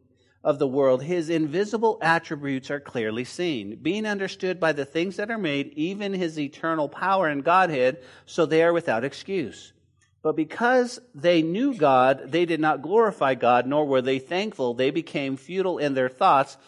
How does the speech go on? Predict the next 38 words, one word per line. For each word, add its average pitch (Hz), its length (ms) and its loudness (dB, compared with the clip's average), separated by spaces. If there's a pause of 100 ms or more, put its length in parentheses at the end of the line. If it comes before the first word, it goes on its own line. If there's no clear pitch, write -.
(200)
and 165 160 0
their 165 120 6
foolish 175 440 -2
hearts 117 320 -4
were 151 100 -8
darkened. 165 520 0
Notice 120 300 -6
what 135 100 -10
he 127 60 -4
says. 117 340 -4 (360)
"Professing 208 640 -2
to 190 160 -6
be 156 160 -2
wise, 156 460 4
they 147 140 0
became 135 400 -4
fools, 143 540 0 (380)
and 165 240 0
they 151 180 4
changed 233 720 -6
the 208 100 -6
glory 160 640 2
of 143 160 -2
the 143 180 -6
incorruptible 170 840 -4
God 147 340 0
into 151 320 -6
an 143 100 -4
image 185 380 -8
made 147 300 -4
like 139 160 -2
corruptible 131 560 -6
man." 143 420 -4 (380)
The 123 80 -2
birds, 139 420 2
the 131 100 -8
four-footed 131 540 0
animals, 120 580 -2